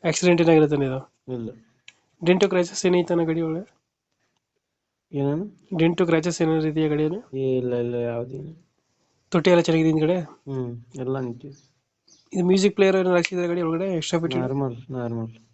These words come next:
Speaker 1: ನಾರ್ಮಲ್ ಇದೆಯಾ?
Speaker 2: ಹ್ಮ್.
Speaker 1: ಓಕೆ. ಈ ಬ-, ಇಲ್ಲೋ-, ಎಲ್ಲಿ ಬರ್ತದೆ ಲೊಕೇಶನ್ ವೆಹಿಕಲ್?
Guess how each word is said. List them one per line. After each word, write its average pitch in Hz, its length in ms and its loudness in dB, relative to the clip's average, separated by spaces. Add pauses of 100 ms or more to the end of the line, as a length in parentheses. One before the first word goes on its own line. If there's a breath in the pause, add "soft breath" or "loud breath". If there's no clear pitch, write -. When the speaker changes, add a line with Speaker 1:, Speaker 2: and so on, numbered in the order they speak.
(140)
Speaker 1:
ನಾರ್ಮಲ್ 156 300 4
ಇದೆಯಾ? 135 240 -2 (360)
Speaker 2:
ಹ್ಮ್. 127 160 -18 (1300)
Speaker 1:
ಓಕೆ. - 520 -12
ಈ 170 60 2
ಬ-, 160 140 2
ಇಲ್ಲೋ-, 180 340 4
ಎಲ್ಲಿ 190 120 0
ಬರ್ತದೆ 202 220 0
ಲೊಕೇಶನ್ 170 380 -2
ವೆಹಿಕಲ್? 165 320 -2